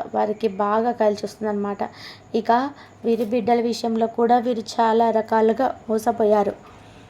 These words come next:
"నా బిడ్డలే కదా, నా భర్త మోసం చేసిన నా బిడ్డలు నన్ను మంచిగా చూసుకుంటారు కదా" అని చెప్పేసి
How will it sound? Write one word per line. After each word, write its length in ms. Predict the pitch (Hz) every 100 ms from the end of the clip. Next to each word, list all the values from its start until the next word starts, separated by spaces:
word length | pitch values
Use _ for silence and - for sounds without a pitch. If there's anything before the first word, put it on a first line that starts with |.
| - - - -
"నా 160 | 220 220
బిడ్డలే 400 | 220 214 240 233
కదా, 200 | 233 220
నా 180 | 214 220 214 -
భర్త 300 | 202 226 - 254
మోసం 320 | 226 214 226
చేసిన 260 | 214 208
నా 120 | 214 214
బిడ్డలు 360 | 214 190 226
నన్ను 260 | 220 214 247 - - - - - -
మంచిగా 460 | 196 226 - 233 233
చూసుకుంటారు 720 | 220 226 214 - 214 214 208
కదా" 220 | 208 202 208
అని 160 | 208
చెప్పేసి 500 | 202 208 233 214 254